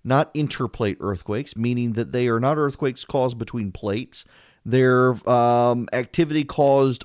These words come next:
on one tectonic plate. That means that we don't have a fault line in Georgia. These things just happen to happen. Um, two hundred of them in the last one hundred, uh, well, since nineteen hundred. There have been two hundred of them.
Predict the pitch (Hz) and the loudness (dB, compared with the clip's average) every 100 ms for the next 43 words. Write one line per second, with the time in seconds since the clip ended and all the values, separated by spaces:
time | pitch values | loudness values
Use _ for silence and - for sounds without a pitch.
0 | - 139 135 123 120 156 165 143 120 131 | 0 2 4 2 2 2 2 0 -2 -4
1 | - - 104 92 - 98 92 135 - - | -4 -2 -2 -4 -8 -4 -4 -4 -10 -20
2 | _ _ _ - 123 156 147 151 151 123 | _ _ _ -6 0 2 2 2 2 2
3 | 143 135 139 180 180 143 - 208 190 - | 2 4 4 4 4 2 2 4 4 2
4 | 110 98 82 80 80 78 92 107 135 147 | 0 0 -4 -6 -8 -8 -8 -8 -6 -4
5 | 135 135 127 117 - 113 131 127 85 87 | -4 -4 -2 -2 -2 0 2 0 -2 -6
6 | - 101 98 95 95 101 101 101 - 170 | -4 -2 0 0 0 -2 -4 -6 -6 -2
7 | 151 143 110 90 87 95 123 - _ _ | -2 -2 -4 -4 -4 -4 -4 -10 _ _
8 | _ - 123 113 104 107 110 120 - 98 | _ -2 0 0 0 0 0 -2 -6 -4
9 | 113 110 113 98 101 - 104 101 104 98 | -2 0 -2 -2 -4 -2 0 0 0 -4
10 | - 113 - 101 131 147 135 147 123 143 | -12 -20 -18 -12 -2 0 0 -2 -2 -2
11 | 120 120 135 135 82 - _ _ _ - | -2 -2 -2 -2 -8 -14 _ _ _ -4
12 | 113 101 87 131 117 120 95 73 90 | -2 -2 -2 -2 -2 -2 -6 -8 -8